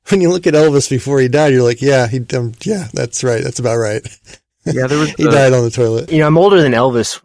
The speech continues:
Speaker 3: was when he died right now. So every time, I had this real paranoid thought that every time I take a shit, I'm gonna die like Elvis did. <laughs> Just, like, face down off the toilet.
Speaker 1: What?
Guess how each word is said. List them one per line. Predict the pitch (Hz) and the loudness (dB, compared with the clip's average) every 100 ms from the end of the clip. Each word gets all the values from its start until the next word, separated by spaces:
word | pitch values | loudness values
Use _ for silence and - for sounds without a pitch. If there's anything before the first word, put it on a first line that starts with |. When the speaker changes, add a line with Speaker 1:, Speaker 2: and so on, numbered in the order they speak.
| - | -6
Speaker 3:
was | 123 120 | -4 -4
when | 113 104 | -6 -8
he | |
died | 95 107 113 | -4 -4 -2
right | 104 | -4
now. | 101 101 | -6 -8
So | - | -4
every | 139 156 | -2 -2
time, | 160 160 | 0 -2
I | 135 | 0
had | 139 | -2
this | 127 - | -4 -2
real | 139 151 _ | 0 0 _
paranoid | - 127 123 123 117 117 113 110 _ | -8 -2 0 0 -2 -2 -6 -10 _
thought | - 107 117 - | -2 -2 -2 -6
that | 113 | -6
every | 117 139 | -4 -4
time | 147 147 | -2 -2
I | 123 | -2
take | - 110 | -4 -8
a | |
shit, | - - 110 143 _ - | -8 -6 -6 -8 _ -6
I'm | 117 | -2
gonna | 120 95 | -2 -2
die | 101 107 110 127 139 - | -2 0 0 0 -2 -4
like | 117 | -6
Elvis | 117 117 135 - | -4 -4 -4 0
did. | 151 - 175 - - - 143 - - - - _ _ - - - | 0 2 0 -4 -12 -6 -6 -8 -18 -20 -20 _ _ -18 -14 -12
<laughs> | 170 | -2
Just, | 151 139 | 0 0
like, | 135 | -2
face | - 156 151 | 0 0 0
down | - 135 131 131 | 0 0 0 0
off | 123 123 | -2 -2
the | 127 | -4
toilet. | 123 117 127 - - - - _ | -4 -2 -4 -8 -14 -20 -20 _
Speaker 1:
What? | - 143 180 | -4 -2 -2